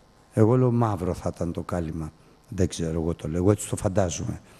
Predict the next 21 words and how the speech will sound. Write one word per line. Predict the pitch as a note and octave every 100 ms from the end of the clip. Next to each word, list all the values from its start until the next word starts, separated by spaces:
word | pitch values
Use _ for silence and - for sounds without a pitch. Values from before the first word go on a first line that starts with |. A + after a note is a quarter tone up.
| - -
Έβαζε | D3+ F3 F3+
κάλυμα | - G#3 E3 G2 F2+ A2+
πάντως, | F#2 - - - - - _ _ _ -
γιατί | G2
δεν | B2+
μπορούσαν | B2+ A#2 C#3+ A2+
να | F#2+ F#2
δουν | A2+ C3+
το |
πρόσωπό | B2 C3+ B2+ - E3 D#3
του. | - G#2 - _ _ _ _ _ _ _ _ _ _ _ _ _ _ _ _ _ _ _ _ _ _ _ _ _ _ _ _ _ _
Το | - F#2
πρόσωπο | A2+ A#2 A#2 -
του | A2
Χριστού | - G2 - A#2
μπορούμε | F2+ F2 F2+
να | F#2
το | G2
δούμε; | G2+ B2+ F#2 F2 - - - -
Δεν | - -
μπορούμε. | E3+ G2 E2 D#2+